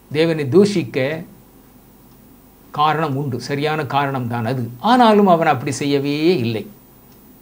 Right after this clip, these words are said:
மிகப்பெரிய ப்ராப்ளம், மிகப்பெரிய துன்பம். பிள்ளைகள்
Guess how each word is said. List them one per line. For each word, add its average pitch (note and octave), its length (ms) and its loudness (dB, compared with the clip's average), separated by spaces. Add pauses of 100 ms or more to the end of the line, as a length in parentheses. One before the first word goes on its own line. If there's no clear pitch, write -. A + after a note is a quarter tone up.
(160)
மிகப்பெரிய F#3+ 640 2
ப்ராப்ளம், D#3+ 440 2
மிகப்பெரிய E3+ 480 2
துன்பம். F#3 500 0 (1800)
பிள்ளைகள் E3+ 600 4